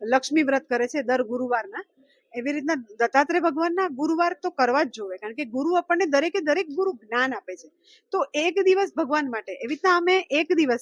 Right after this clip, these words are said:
તેરા તુજકો અર્પણ, આરતીમાં આપણે ગાઈએ છીએ તો શું અર્પણ કરીએ? આપણે ભગવાનને કંઈ દેવા લાયક નથી, પણ આપણે જે પણ કંઈ ભગવાન થકી આપણને જે અનાજ મળ્યું છે, જે ખાઈએ છીએ, પીએ છીએ, તો ઈ અમે વિશેષ કરીને દિવાળીમાં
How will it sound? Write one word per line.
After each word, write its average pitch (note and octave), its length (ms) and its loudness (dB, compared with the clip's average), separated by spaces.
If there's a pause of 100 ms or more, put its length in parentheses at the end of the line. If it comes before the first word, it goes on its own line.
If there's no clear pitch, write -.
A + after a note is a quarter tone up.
(120)
તેરા B3 380 2
તુજકો D4 440 -6
અર્પણ, C4 480 0 (380)
આરતીમાં C4+ 480 -2
આપણે C4+ 220 0
ગાઈએ B3+ 280 2
છીએ A#3+ 120 -8
તો A3+ 100 -6
શું F4+ 260 0
અર્પણ B3+ 280 -2
કરીએ? E3+ 240 -8 (280)
આપણે C4+ 260 -2
ભગવાનને D#4 460 0
કંઈ D#4+ 160 -4
દેવા C#4 260 -2
લાયક A#3+ 360 -2
નથી, - 280 -14 (400)
પણ D#4+ 280 4 (160)
આપણે A#3+ 520 0
જે A3 200 4
પણ E4 220 2
કંઈ E4+ 120 0
ભગવાન C4+ 460 -4
થકી C4+ 360 -4
આપણને C4 340 -4
જે B3+ 100 -4
અનાજ B3 380 0
મળ્યું A#3 240 -10
છે, A#3+ 120 -8
જે B3 140 -6
ખાઈએ A3+ 400 -2
છીએ, A#3 140 -6
પીએ A#3+ 360 0
છીએ, G3+ 200 -8 (460)
તો E4 120 0 (140)
ઈ E4 340 2
અમે C#4 220 -2
વિશેષ C4 320 -4 (100)
કરીને C4+ 300 -4 (420)
દિવાળીમાં D#4 680 0